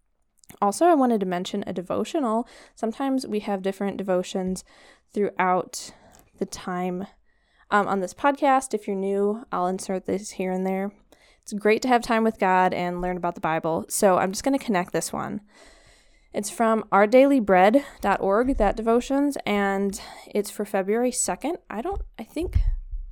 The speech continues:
this is coming out the first or the second. Anyways,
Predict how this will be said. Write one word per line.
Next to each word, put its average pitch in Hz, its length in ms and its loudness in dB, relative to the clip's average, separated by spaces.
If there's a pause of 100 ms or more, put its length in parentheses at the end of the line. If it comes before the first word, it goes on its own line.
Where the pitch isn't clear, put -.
(760)
this - 140 -12
is 226 100 -10
coming 240 260 -4
out 220 120 -4
the 190 80 -12
first 202 340 -6
or 180 80 -2
the 165 80 -4
second. - 320 -8 (300)
Anyways, - 360 0